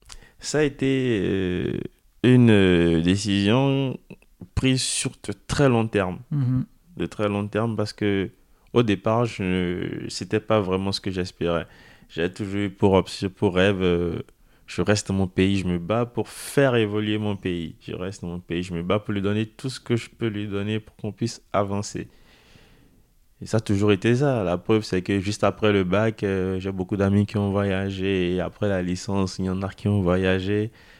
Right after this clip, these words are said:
Speaker 1: Moi, je suis resté jusqu'à mon master avant de me décider. <laughs> Et qu'est-ce qui m'a poussé à le faire ? J'ai fait un master en sciences du sport,
Speaker 2: Mhm.
Speaker 1: en entraînement sportif, et j'avais d'assez bons résultats.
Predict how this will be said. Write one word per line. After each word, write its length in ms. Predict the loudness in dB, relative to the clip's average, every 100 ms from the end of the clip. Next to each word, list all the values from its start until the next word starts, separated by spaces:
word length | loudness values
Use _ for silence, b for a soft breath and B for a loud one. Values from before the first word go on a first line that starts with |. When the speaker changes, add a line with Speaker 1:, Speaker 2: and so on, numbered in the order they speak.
| b -8
Speaker 1:
Moi, 80 | -6
je 60 |
suis 120 | -2 2
resté 480 | 2 0 -2 0
jusqu'à 280 | 0 -2 -2
mon 160 | 0 0
master 560 | -2 -4 -4 0 2
avant 220 | 2 0 -2
de 80 |
me 140 | -2 -2
décider. 500 | -2 -4 -8 -2 0 2 B B B
<laughs> 420 | _ _ _ _
Et 240 | 0 2 2
qu'est-ce 220 | -2 -4
qui 120 | -2
m'a 180 | 0 0
poussé 400 | -2 -10 -6 -4
à 80 | -2
le 60 | -4
faire ? 360 | -2 -2 -2 -10 _ _ _ -20 -20 _ _ -8
J'ai 120 | -6 -4
fait 160 | 0
un 60 | 0
master 460 | 0 -2 0 2
en 440 | 2 -2 -2 -2 -4
sciences 340 | -4 -4 -4
du 100 | -6
sport, 400 | -10 -4 -2 -2 -2
Speaker 2:
Mhm. 360 | 0 0 -2 -6 b b b b b _ _ -8
Speaker 1:
en 100 | -6
entraînement 480 | -6 -4 -4 -4
sportif, 680 | -6 -6 -6 -6 -10 -10 -10 -8
et 480 | -6 -6 -10 -14 -20 -20 -20 -20 _ -18
j'avais 840 | -8 -2 0 2 2 2 2 0 -2
d'assez 340 | -4 -4 -6
bons 200 | -6 -4
résultats. 720 | -2 -2 -4 -8 -8 -8 -8